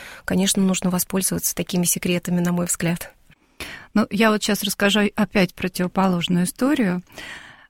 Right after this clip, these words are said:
Speaker 2: Ам, дело в том, что я познакомилась со своим мужем через три года после трагедии. Я потеряла первого мужа.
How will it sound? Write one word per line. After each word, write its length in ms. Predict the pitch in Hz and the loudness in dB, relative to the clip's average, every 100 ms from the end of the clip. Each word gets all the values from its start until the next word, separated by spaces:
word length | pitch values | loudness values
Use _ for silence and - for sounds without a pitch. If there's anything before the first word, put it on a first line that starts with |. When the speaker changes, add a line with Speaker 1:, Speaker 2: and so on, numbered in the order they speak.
| _ | _
Speaker 2:
Ам, 500 | 190 185 180 180 202 | 0 2 2 2 -2
дело 580 | - - 196 185 196 190 | -8 -6 -2 0 0 -2
в 40 | |
том, 220 | - 214 220 | 2 2 2
что 460 | - 196 190 185 180 - | 2 0 4 4 2 -6
я 280 | 262 190 190 | -6 0 0
познакомилась 760 | 185 185 190 190 214 214 190 180 | 0 0 0 0 2 4 4 0
со 120 | - | -6
своим 260 | - 190 185 | -2 2 2
мужем 360 | 208 240 214 | 2 2 2
через 280 | 180 196 185 | 0 -2 -6
три 180 | - 202 | -2 -2
года 360 | 208 185 180 180 | 0 0 0 -2
после 420 | 185 185 190 196 | -4 -4 -4 -4
трагедии. 800 | - 190 170 247 247 196 185 180 | -2 -2 0 2 2 2 0 -2
Я 160 | 202 185 | -4 -4
потеряла 460 | - - 185 175 170 | -4 -6 -2 -2 -4
первого 300 | 190 185 185 | -4 -2 0
мужа. 380 | 190 214 240 190 | 0 0 0 -2